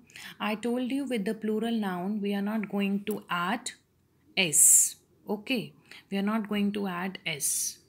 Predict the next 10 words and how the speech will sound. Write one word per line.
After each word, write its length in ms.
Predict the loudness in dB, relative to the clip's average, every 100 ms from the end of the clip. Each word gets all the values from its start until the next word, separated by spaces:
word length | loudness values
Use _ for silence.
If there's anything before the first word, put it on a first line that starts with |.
| _ _ _ _ _ _ _ _ _ _ _ -20 -20 -20 -20 _ -2
As 220 | -2 -2
we 200 | -6 -6
have 160 | -6
discussed 540 | -2 -2 -2 -2 -4 -6 -16 _ -4
in 160 | -2
the 80 | -2
previous, 960 | -4 -4 -4 -2 -2 -2 0 0 0 -4 _ _ -8
uh, 500 | -6 -4 -4 -4 -8 -8
example, 720 | -4 -2 -2 -4 -8 -6 -6
that 180 | -6 -8